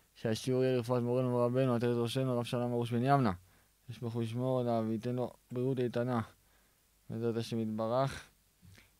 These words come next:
הצלחת כל עם ישראל, ישועת כל ה-, כל עם ישראל, הצלחת כל החיילים. בעזרת השם יתברך, כל מי שצריך ישועה,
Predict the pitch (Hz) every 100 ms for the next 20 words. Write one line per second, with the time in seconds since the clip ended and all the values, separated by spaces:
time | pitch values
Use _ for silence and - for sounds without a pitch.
0 | _ - 110 113 117 120 120 117 117 -
1 | 123 127 123 117 - 127 139 135 113 -
2 | 123 117 113 113 117 92 117 120 120 117
3 | 113 123 123 117 110 117 117 120 120 117
4 | 117 117 127 117 104 - - - _ _
5 | _ _ _ _ 127 117 120 120 120 131
6 | 123 120 123 117 - 131 123 113 120 120
7 | - 127 143